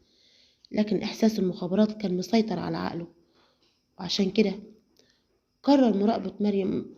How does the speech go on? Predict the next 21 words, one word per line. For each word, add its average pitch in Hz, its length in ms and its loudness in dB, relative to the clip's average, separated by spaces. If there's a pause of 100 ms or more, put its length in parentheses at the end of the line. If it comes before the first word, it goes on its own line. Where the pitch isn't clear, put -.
أكتر 233 340 0 (500)
عن 185 180 0
بعد. - 340 -4 (1700)
في - 160 -2
الوقت 233 400 6
ده 233 320 2 (580)
مريم 247 520 6
لقت 233 200 4
ديفيد 233 320 2
بيقرب 214 420 4
منها 233 220 6
لدرجة 233 520 2
إنه 185 160 -2
كان 233 160 2
ملتصق 214 440 0
بيها، 190 320 -4 (520)
فسألته 214 540 2
بعصبية: 208 440 6
أنت - 500 6
بتعمل 311 380 8
إيه؟ 202 240 2